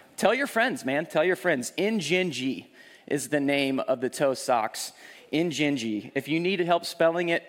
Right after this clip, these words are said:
see me after the service and I'll hook you up, okay? Um, we like the unexpected here, and we like better, okay? Better is just better. Now, on to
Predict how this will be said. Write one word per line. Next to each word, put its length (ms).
see 200
me 160
after 260
the 80
service 380
and 80
I'll 100
hook 220
you 100
up, 280
okay? 240
Um, 380
we 200
like 340
the 160
unexpected 720
here, 480
and 160
we 100
like 320
better, 420
okay? 480
Better 340
is 240
just 480
better. 360
Now, 260
on 220
to 440